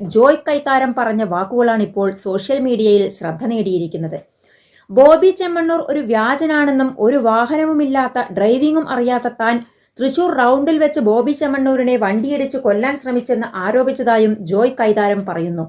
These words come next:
മാത്രമല്ല, ബോബി ചെമ്മണ്ണൂർ തന്നെ കൊല്ലാൻ ക്വട്ടേഷൻ കൊടുത്തിട്ടുണ്ടെന്നും ജോയ് കൈതാരം വെളിപ്പെടുത്തിയിരുന്നു. കേരളത്തിൽ ഒരു തുള്ളി രക്തം ദാനം ചെയ്യുന്നതിനുള്ള ഒരു സിസ്റ്റം ബോബി ചെമ്മണ്ണൂർ ഉണ്ടാക്കിയിട്ടില്ലെന്നും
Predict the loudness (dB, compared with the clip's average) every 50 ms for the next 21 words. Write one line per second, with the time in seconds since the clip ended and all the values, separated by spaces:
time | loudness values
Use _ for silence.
0 | -10 _ _ _ _ _ -20 -20 _ _ _ -2 2 2 2 2 2 2 2 2
1 | 2 2 0 0 0 2 4 4 4 4 4 2 0 0 -2 -2 -2 0 0 0
2 | 0 0 0 0 -2 0 0 0 -2 -2 -2 -4 -2 -2 -2 -2 -2 -2 -2 -4
3 | -2 0 -2 -2 0 -2 -2 0 0 0 0 0 -4 -4 -4 -2 0 0 0 0
4 | 0 -2 -2 -4 -6 -2 2 2 4 4 2 2 2 2 2 2 2 2 2 2
5 | 0 0 0 0 -2 -2 -2 -2 -2 -2 -2 -4 -4 -4 -4 -6 -8 -12 _ _
6 | _ _ _ _ _ _ 0 2 4 6 6 4 4 2 0 -2 -4 -4 -6 -10
7 | _ _ -2 0 0 0 -2 -4 -2 -2 0 0 0 0 -2 -2 -2 -4 -4 -2
8 | 0 0 0 0 2 2 2 2 2 2 0 0 0 0 0 0 0 0 2 2
9 | 2 4 2 2 0 -2 -4 -6 -6 -6 -6 -6 -6 -6 -6 -6 -2 0 2 2
10 | 2 0 -2 -4 -2 -2 -2 0 0 0 0 0 0 -2 -2 0 2 2 0 0
11 | -2 -4 -6 -4 -2 0 0 0 0 0 -2 -2 -4